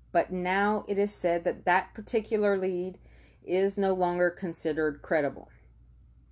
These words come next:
There is a different person, though,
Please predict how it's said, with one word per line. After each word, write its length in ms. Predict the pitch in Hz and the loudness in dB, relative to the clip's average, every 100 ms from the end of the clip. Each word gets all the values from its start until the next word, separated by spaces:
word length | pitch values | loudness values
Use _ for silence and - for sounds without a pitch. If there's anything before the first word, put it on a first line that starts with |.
| - - - - | -20 -20 -20 -16
There 280 | 156 196 202 | -2 2 2
is 320 | 196 185 180 | 2 0 0
a 200 | - 175 | 0 2
different 560 | 175 170 254 254 196 113 - - | 2 2 2 2 -4 -6 -14 -6
person, 480 | 185 151 - 143 143 | -2 -2 -4 -8 -8
though, 320 | 131 123 | -8 -8